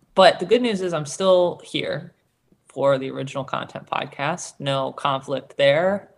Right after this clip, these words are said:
And the Betaworks guys are excited that I'm still putting my face out there. Or I guess not my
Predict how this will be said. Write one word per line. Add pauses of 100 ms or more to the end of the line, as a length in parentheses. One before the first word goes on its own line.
(100)
And
the
Betaworks
guys
are (240)
excited
that
I'm (100)
still
putting
my (140)
face
out
there.
Or
I
guess
not
my